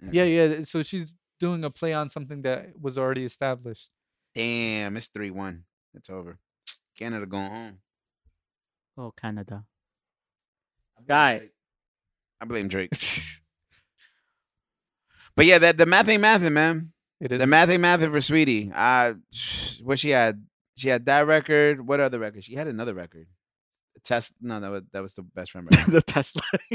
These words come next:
Speaker 1: Uh, she had
Speaker 2: Is she
Speaker 1: another record.
Speaker 2: She's independent now,
Speaker 1: Icy.
Speaker 2: right?
Speaker 1: Icy.
Speaker 3: She's
Speaker 1: Didn't
Speaker 3: not
Speaker 1: she have
Speaker 3: in-,
Speaker 1: that?
Speaker 3: she's Atlantic.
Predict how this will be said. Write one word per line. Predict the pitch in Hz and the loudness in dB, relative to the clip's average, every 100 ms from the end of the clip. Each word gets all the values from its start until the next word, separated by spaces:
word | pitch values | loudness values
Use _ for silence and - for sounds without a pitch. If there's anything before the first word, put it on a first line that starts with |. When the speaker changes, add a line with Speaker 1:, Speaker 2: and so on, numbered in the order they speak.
| - | -12
Speaker 1:
Uh, | - - - 110 - - 202 | -6 -2 -2 0 0 2 0
she | - 185 | 2 2
had | 185 | 2
Speaker 2:
Is | |
she | 262 | -2
Speaker 1:
another | 311 247 | -4 -4
record. | 120 107 95 95 | -4 -4 -10 -12
Speaker 2:
She's | - 220 220 | -6 -2 0
independent | 208 160 185 220 190 | 0 0 -2 0 4
now, | |
Speaker 1:
Icy. | 135 117 120 110 98 107 - | 4 4 0 -4 -6 -14 -8
Speaker 2:
right? | 196 | -6
Speaker 1:
Icy. | 339 - | -6 -6
Speaker 3:
She's | 165 | -4
Speaker 1:
Didn't | 139 | -2
Speaker 3:
not | 131 | 0
Speaker 1:
she | |
have | 214 220 | 0 0
Speaker 3:
in-, | |
Speaker 1:
that? | 226 | -2
Speaker 3:
she's | 135 | -4
Atlantic. | 135 120 120 113 110 101 - | -2 0 -2 -4 -8 -10 -18